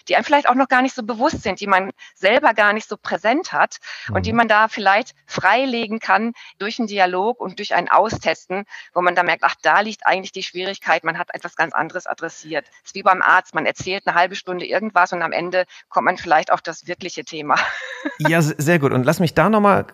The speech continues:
Speaker 2: kurz nachfragen. Das heißt, die Methode, die ihr dann nutzt, sind dann qualitative Interviews, wo ihr über indirekte Fragen geht. Also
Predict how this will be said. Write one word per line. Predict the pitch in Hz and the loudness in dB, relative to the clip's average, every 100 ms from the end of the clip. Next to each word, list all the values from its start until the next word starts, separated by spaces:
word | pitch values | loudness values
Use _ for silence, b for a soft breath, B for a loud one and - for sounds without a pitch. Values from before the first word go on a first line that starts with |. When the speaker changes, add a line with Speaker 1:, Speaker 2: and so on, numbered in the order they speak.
| - | 2
Speaker 2:
kurz | 190 - | 2 4
nachfragen. | 180 185 185 - 92 82 90 | 2 2 0 2 2 2 0
Das | 107 | 0
heißt, | 127 139 - | 0 0 -4
die | 123 | -4
Methode, | 131 127 151 180 | -2 0 0 0
die | 151 147 | 0 0
ihr | 127 | 2
dann | 120 110 | 4 4
nutzt, | 151 - - | 2 -2 -2
sind | 147 151 | 0 2
dann | 139 139 127 | 2 2 0
qualitative | - 143 170 151 139 135 117 | 2 2 2 -2 -2 0 2
Interviews, | 156 180 156 165 180 190 - | 0 0 0 -2 -2 -4 -4
wo | 135 135 | 0 2
ihr | 120 | 2
über | 113 113 | 2 2
indirekte | 156 190 190 190 - | 4 4 4 0 -2
Fragen | 165 - 156 160 151 | -4 0 0 0 -2
geht. | 151 175 175 | -2 -2 -2
Also | 117 120 | -2 -2